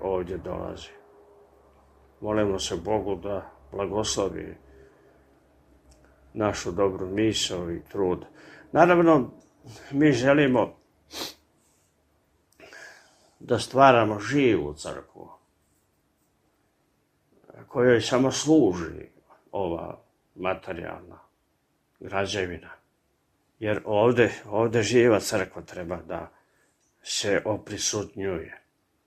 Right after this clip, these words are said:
I u toj ljubavi i brizi za one koji sačinjavaju živu crkvu, eto, želeli bismo da pojačamo kapacitet ove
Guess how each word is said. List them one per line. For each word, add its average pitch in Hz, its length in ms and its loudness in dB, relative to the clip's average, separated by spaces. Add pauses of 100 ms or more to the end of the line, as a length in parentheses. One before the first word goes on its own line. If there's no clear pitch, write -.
(120)
I 98 340 -4
u 98 100 -6
toj 120 240 0
ljubavi 113 720 2
i 101 160 -8
brizi 117 440 -2
za 107 380 -2 (680)
one 107 520 0 (1120)
koji 107 220 -4
sačinjavaju 110 960 4
živu 98 300 -2
crkvu, 117 640 -2
eto, 101 380 -6 (200)
želeli 98 500 -4
bismo 87 520 -8 (1900)
da 104 360 -2
pojačamo 110 560 2
kapacitet 95 840 -8 (1800)
ove 101 540 -4